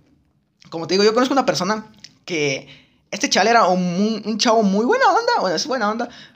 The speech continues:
pero tenía un sueño, tenía un sueño, y desde que co-, desde que encontró trabajo, ese sueño lo dejó al lado, literal, literal, yo, yo pensé que nunca lo iba a dejar,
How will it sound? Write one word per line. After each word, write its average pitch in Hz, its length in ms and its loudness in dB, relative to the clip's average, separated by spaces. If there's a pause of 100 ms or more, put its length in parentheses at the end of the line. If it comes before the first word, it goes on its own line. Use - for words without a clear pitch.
(180)
pero 175 200 2
tenía 208 180 2
un 247 100 2
sueño, 233 400 2
tenía 185 160 -6
un 214 80 -4
sueño, 208 480 -2 (640)
y 165 800 -8 (720)
desde 190 200 -6
que 170 140 -4
co-, 160 120 -6
desde 180 300 -2
que 156 100 -4
encontró 170 320 -2
trabajo, 226 680 0 (840)
ese 214 180 -8
sueño 233 200 -2
lo 226 100 4
dejó 160 180 0
al 180 80 2
lado, 208 400 0 (300)
literal, 165 460 0
literal, 170 300 0
yo, 262 240 4
yo 294 120 2
pensé 285 240 0
que 233 80 0
nunca 240 180 0
lo 247 60 2
iba 220 100 6
a - 20 -2
dejar, - 320 -2